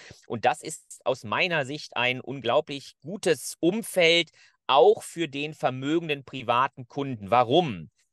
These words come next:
Äh, weil wir uns tatsächlich Zeit lassen und auch Zeit lassen können,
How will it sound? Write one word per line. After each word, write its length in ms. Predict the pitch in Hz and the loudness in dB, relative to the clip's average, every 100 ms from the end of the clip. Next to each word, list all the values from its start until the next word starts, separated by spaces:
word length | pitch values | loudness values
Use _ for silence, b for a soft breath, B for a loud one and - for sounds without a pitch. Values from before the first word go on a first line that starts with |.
| _ _ - | _ _ -4
Äh, 140 | - | 0
weil 260 | - 127 165 | 2 2 0
wir 160 | 160 - | -2 -4
uns 280 | 170 165 | -6 -12
tatsächlich 1080 | - 156 151 101 139 - - 113 98 - - | -10 -6 -6 0 0 0 -6 -8 -8 -14 -12
Zeit 480 | - 160 170 226 - | -4 2 2 2 -2
lassen 460 | - - - 147 | -4 -4 -8 -8
und 260 | - 143 - | -8 -8 -4
auch 160 | 123 - | -4 -4
Zeit 460 | - 139 165 156 | -4 0 0 -2
lassen 380 | 143 143 - 123 | -4 -4 -8 -14
können, 600 | - 196 170 113 143 175 | 2 2 4 2 0 -8